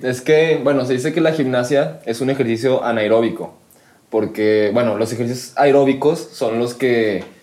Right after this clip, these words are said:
utilizas todo el oxígeno de tu cuerpo, como por ejemplo estar corriendo un maratón, todo eso, pues tienes que estar reoxigenando tu cuerpo.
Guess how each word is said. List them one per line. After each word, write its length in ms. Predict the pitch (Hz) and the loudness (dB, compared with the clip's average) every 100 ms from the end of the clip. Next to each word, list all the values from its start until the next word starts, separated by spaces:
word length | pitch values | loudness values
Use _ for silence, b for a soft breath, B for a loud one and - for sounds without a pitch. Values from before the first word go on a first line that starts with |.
| B - | B -6
utilizas 760 | 117 120 110 113 123 123 - | -2 0 0 2 2 0 -2
todo 200 | 139 123 123 | 0 2 2
el 80 | |
oxígeno 400 | 117 - 120 131 123 | 0 -2 -4 -2 -4
de 60 | |
tu 140 | - 113 | -4 0
cuerpo, 380 | 127 113 127 | 0 2 -2
como 180 | 123 110 | -2 -4
por 100 | 107 | -4
ejemplo 180 | 107 110 | -6 -8
estar 200 | - 107 | -4 -4
corriendo 380 | 120 120 120 120 | -2 0 2 2
un 60 | 117 | 2
maratón, 500 | 110 107 113 113 117 | 0 0 0 0 0
todo 180 | 117 110 | 2 2
eso, 160 | 120 | 0
pues 140 | 120 113 | -6 -4
tienes 220 | 107 113 | -6 -6
que 60 | |
estar 260 | 117 113 107 | -4 -2 2
reoxigenando 680 | 117 113 120 117 101 101 110 | 0 0 -2 -2 -4 -4 -4
tu 100 | 107 | -2
cuerpo. 360 | 117 123 87 | -2 -2 -8